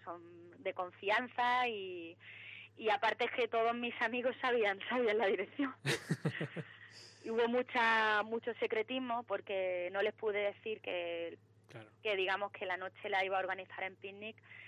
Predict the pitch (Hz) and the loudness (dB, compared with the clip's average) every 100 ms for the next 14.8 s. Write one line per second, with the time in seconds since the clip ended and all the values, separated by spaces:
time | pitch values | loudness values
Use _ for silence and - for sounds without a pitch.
0 | - - 208 185 - 185 175 170 165 165 | -18 -8 -8 -8 -4 0 2 2 0 0
1 | 160 160 156 - _ _ - - 190 180 | 0 0 -4 -8 _ _ -8 -2 2 2
2 | 175 175 - - 220 214 214 208 208 202 | 2 0 -4 -4 -2 -2 -4 -2 0 0
3 | 196 - 220 233 214 202 180 180 175 190 | -2 -6 -6 -6 -6 -4 -2 -2 -2 -4
4 | 180 170 - 147 - - _ _ _ - | -8 -14 -12 -12 -14 -20 _ _ _ -18
5 | 110 - - - _ - - - - - | -18 -18 -20 -20 _ -14 -12 -12 -12 -12
6 | - 185 175 185 190 196 190 196 190 208 | -8 -8 -6 -6 -4 -4 -2 -4 -4 -2
7 | 196 180 - 208 214 214 202 190 202 202 | -2 -2 -6 -8 -8 -6 -2 -4 -4 -12
8 | - 202 202 202 208 208 208 185 190 196 | -6 -4 -4 -6 -4 -4 -4 -8 -4 -4
9 | - 202 196 220 233 196 180 180 185 190 | -4 -4 -2 -4 -4 -2 -2 -2 -2 -2
10 | 190 190 185 185 185 185 - 190 190 190 | 0 0 2 2 0 -2 -6 -8 -6 -8
11 | 180 - 196 208 220 226 294 - - - | -14 -6 0 0 0 -2 -6 -12 -20 -18
12 | - 190 175 175 - 180 185 185 190 - | -4 -2 -2 -4 -6 -4 -2 -4 -6 -4
13 | 185 175 165 - 190 208 208 220 185 - | -4 -4 -6 -4 -4 -4 -6 -6 -6 -2
14 | 185 175 190 262 254 247 240 208 | 0 0 -2 -4 -6 -10 -10 -10